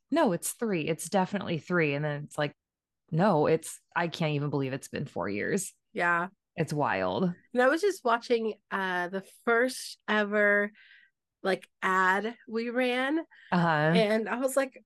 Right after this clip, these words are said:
Speaker 2: "Bree has been there since day one, 'cause it's your hand that we used to cover in blood and
Speaker 1: Oh,
Speaker 2: drag."
Speaker 1: yeah.
Speaker 2: <laughs>
Speaker 1: That's right. I totally forgot about that. Yeah.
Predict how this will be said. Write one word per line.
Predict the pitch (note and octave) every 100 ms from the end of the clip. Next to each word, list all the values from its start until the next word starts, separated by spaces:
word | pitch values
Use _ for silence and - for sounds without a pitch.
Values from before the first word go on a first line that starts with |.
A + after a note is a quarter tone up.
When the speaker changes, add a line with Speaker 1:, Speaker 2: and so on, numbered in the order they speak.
| _
Speaker 2:
"Bree | G#3 C4+ F4+ C5 -
has | A#3+ F#4 -
been | D4 A3
there | E3+
since | F3+ - G3 G3
day | - F3
one, | E3+ E3 E3 A3+ B3+ - - -
'cause | C#4
it's | C4+ C4
your | A#3+ A#3+ C#4+
hand | F#4+ D#4+ D#4+ D4+
that | A#3
we | G#3+ A#3
used | A#3+ C4 C#4 -
to | C4
cover | C4 A#3+ A#3+
in | A3+ A3
blood | G3+ G3+ A3 G#3+
and | G3 F#3+ G#3+
Speaker 1:
Oh, |
Speaker 2:
drag." | G#3 A3 A#3 F4+ F#4 G4 G4+
Speaker 1:
yeah. | G4 G4 F#4+ F4 D4
Speaker 2:
<laughs> | G4+ - A#4 - B4 _ - _ G#4+ - A#4 - - -
Speaker 1:
That's | - E4+ D#4+ F4 E4+
right. | E4 E4+ E4 D#4 - - - B3+ -
I | D#4 D#4+
totally | D#4+ D#4+ E4 D#4+
forgot | E4+ D#4+ D#4 D#4+
about | D#4 D#4+ D#4
that. | D#4 C#4 A#3+
Yeah. | A3 C#4+ D4+ C4+ G#3 F#3